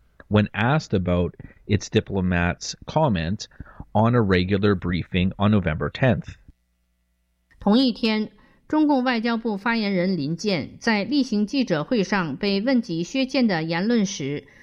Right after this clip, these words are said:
Speaker 2: 重申了中共政权对台湾的领土主张。
Speaker 1: Xiu's post was a response to Takachi's remarks on Taiwan, Lin said,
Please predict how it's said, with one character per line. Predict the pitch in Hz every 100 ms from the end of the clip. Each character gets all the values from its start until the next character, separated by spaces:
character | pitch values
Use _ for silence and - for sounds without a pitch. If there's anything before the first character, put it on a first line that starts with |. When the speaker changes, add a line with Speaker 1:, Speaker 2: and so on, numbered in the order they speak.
| - -
Speaker 2:
重 | - 233
申 | 294 294
了 | 254 185
中 | 254 262
共 | 262 220
政 | 254 214
权 | 190 151 156 147
对 | 220 208
台 | 202 185
湾 | 190 247 254
的 | 190
领 | 170 214
土 | 254 196
主 | 196 139 113
张。 | 175 175 190 _ _ _ _ _ _ _ _ _ _ _ -
Speaker 1:
Xiu's | - 139 139 151 -
post | - - 92 90 98 -
was | 98 95 -
a | 98
response | 95 - - 127 123 131 -
to | - 107 98
Takachi's | 95 95 - 120 127 - 127 113 -
remarks | 104 82 87 -
on | - 113
Taiwan, | 127 107 101 87 82 95
Lin | 92 82
said, | - 151 110